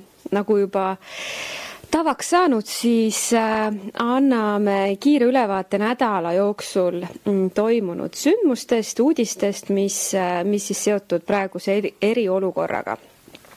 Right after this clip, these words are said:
Esmaspäev saime teada, et, äh, Pärnu haiglas, äh, oli ravil siis, äh, neli covid üheksateist patsienti ja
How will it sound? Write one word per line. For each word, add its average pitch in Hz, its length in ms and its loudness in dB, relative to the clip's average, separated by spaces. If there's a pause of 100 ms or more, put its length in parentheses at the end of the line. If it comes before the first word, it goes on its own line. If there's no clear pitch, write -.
(400)
Esmaspäev 226 720 -2 (560)
saime 240 320 0
teada, 220 560 0
et, 185 320 -6
äh, 180 360 0
Pärnu 294 360 0
haiglas, 208 920 -2
äh, 175 300 -2 (400)
oli 196 400 0
ravil 202 560 0
siis, 175 600 -2
äh, 170 400 -2
neli 226 360 2 (340)
covid 254 280 0
üheksateist 233 520 -2
patsienti 214 720 -2 (640)
ja 196 220 0